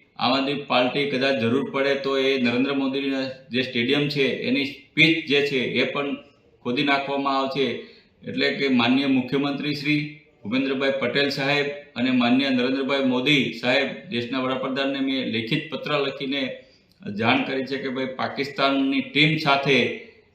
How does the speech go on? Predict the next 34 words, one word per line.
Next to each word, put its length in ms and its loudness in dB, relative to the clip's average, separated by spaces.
આપણે 240 0
મેચ 300 2
ન 180 2
રમવી 480 4
જોઈએ, 260 2
અને 180 0
આ 140 4
મેચ 400 4
છે 460 0
વર્લ્ડ 200 0
કપની, 320 -2
એ 260 0
રદ 180 4
કરવી 320 -2
જોઈએ. 240 0
અને 200 0
અન્ય 340 4
દેશો 240 -2
સાથે 320 -2
ભલે 220 0
આપણી 320 0
ટીમ 400 -2
રમે, 280 0
તેમાં 500 0
આમ 100 2
આદમી 220 -2
પાર્ટીને, 680 -2
અ, 60 -6
વાંધો 280 2
નથી, 260 2
પણ 200 0
પાકિસ્તાનની 800 0
ટીમ 220 -4
સાથે 320 -2